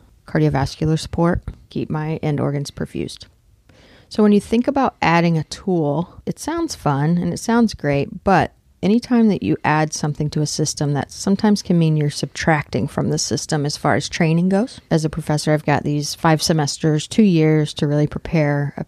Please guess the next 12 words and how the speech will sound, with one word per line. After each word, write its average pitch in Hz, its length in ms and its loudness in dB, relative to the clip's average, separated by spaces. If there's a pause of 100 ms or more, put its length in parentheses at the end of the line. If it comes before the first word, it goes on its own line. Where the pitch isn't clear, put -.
(120)
paramedic 139 380 -2
to - 80 -8
be 131 60 -2
an - 80 -4
entry-level 160 420 2
paramedic. - 540 -4 (460)
Any 185 280 2
added 160 340 0
tools, 175 360 0
that 160 120 -2
just 165 220 -2
means 160 560 -2